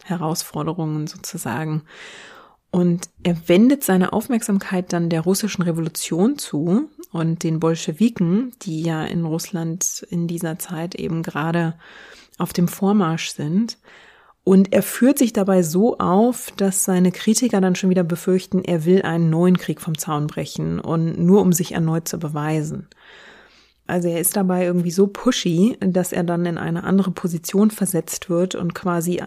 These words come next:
ähm, degradiert wird und natürlich einmal mehr frustriert ist, dass seine Karriere jetzt nicht den Weg nimmt, den er sich gewünscht hätte.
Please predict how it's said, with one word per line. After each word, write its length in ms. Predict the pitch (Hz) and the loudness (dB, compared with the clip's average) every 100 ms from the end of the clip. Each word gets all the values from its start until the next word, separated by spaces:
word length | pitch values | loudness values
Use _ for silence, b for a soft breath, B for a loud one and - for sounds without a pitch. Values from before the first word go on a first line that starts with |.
| - | -8
ähm, 320 | 98 147 165 | -8 -4 -2
degradiert 680 | 175 180 160 147 185 247 - | 0 -2 -2 2 4 4 2
wird 240 | 151 185 B B B B - | 0 0 B B B B 2
und 120 | 180 | 4
natürlich 520 | 175 - 185 180 - | 4 0 -2 -2 -2
einmal 240 | 170 170 | 0 2
mehr 160 | 165 165 | 2 0
frustriert 600 | 165 165 - - 202 202 | -4 -8 -8 -2 2 2
ist, 360 | - 180 - 170 | 2 -6 -4 -6
dass 360 | 165 - - - | -4 -4 -6 -6
seine 320 | 170 165 165 | -2 0 0
Karriere 360 | 165 170 156 160 | -2 -2 0 0
jetzt 300 | 156 - - | -2 -4 4
nicht 480 | 180 185 - - - | 4 4 -4 -16 -18
den 400 | 170 160 175 156 | -6 0 2 2
Weg 300 | 160 160 - | 0 -2 -2
nimmt, 680 | 160 156 151 - - - - | -2 0 -2 -6 -10 -14 -8
den 540 | 151 156 151 147 147 _ _ _ | -4 -2 -2 -4 -8 _ _ _
er 280 | 160 156 156 | -2 -2 -2
sich 320 | 147 - - | -4 -8 -8
gewünscht 480 | 156 151 147 - 180 | -4 -2 -2 -4 -8
hätte. 320 | - 156 | -8 -10